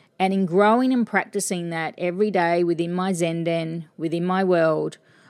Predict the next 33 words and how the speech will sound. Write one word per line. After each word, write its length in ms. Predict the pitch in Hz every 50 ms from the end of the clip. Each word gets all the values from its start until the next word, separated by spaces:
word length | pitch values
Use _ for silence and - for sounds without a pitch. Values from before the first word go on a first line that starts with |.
| - _ -
I've 160 | 170 180 170
expanded 680 | 190 180 - - - 208 196 202 202 208 208 208 185 175
to 200 | - 202 180 180
different 540 | 156 170 180 170 - 190 185 180 180 - - - - - _ _ _ _
gifts 460 | - 214 233 - - - - - - _
that 140 | - 180 175
have 120 | 170 165
come 240 | - 202 170 160 165
through. 400 | - - 175 156 147 147 147 - - _ _ _ _ _ _ _ _ _ _ _ _
You 120 | 247 247
know, 280 | 247 240 226 226 226 - - - - _ _ -
the 140 | 214 220
old 180 | 226 226 233 220
saying 300 | - 247 220 208 196 190
is, 120 | 190 185
"The 60 | 175 185
more 180 | 175 170 175
you 120 | 175 175 170
feed 280 | - 180 160 160 156
it, 140 | 160 143 - _ 185
the 80 | 151 -
more 220 | 151 156 151 139
it 60 | -
grows," 420 | - 156 156 151 151 156 160 156 -
and 160 | - 147 151
it's 160 | 143 - -
exactly 460 | 151 139 135 151 147 147 - 175 160
the 80 | 160 156
way 240 | 147 143 143 147 143
with 100 | 139 -
the 80 | 147
spiritual 500 | 143 - - - 139 135 - - - 139
dance. 480 | 127 135 135 131 127 - - - -